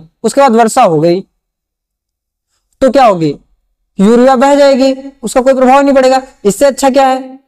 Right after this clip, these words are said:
कि अगर आपको पता चल गया कल वर्षा होने वाली है, तो हम क्या करेंगे, कीटनाशक का अप्लाई उसके बाद करेंगे, जिससे हमारे एक तो irrigation का पैसा बच गया, ऊपर से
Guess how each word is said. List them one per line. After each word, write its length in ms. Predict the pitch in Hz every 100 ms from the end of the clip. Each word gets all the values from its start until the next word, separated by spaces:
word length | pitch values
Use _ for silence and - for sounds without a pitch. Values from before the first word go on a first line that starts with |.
| _
कि 60 | 190
अगर 160 | 185
आपको 220 | 240 233 247
पता 200 | 254 254
चल 180 | 262
गया 120 | 254 262
कल 160 | 262
वर्षा 280 | 254 247 240
होने 220 | 226 233
वाली 260 | 233 226 226
है, 140 | 208
तो 360 | 151 - _ -
हम 140 | 254
क्या 120 | 254 269
करेंगे, 380 | 220 196 156 147 _ _ _ _ _
कीटनाशक 460 | 233 233 233 247 226
का 60 |
अप्लाई 400 | 240 233 233 226
उसके 420 | 226 - - 185 202
बाद 240 | 208 220
करेंगे, 520 | 233 226 220 214 214 - _
जिससे 260 | 185 208 269
हमारे 280 | 254 254 254 190 180 _ _ _ - - - -
एक 100 | 180
तो 100 | 214
irrigation 400 | 208 208 220 247
का 60 | 247
पैसा 240 | 240 233
बच 160 | 254 233
गया, 240 | 240 262 254 _ -
ऊपर 240 | 220 269 240
से 160 | -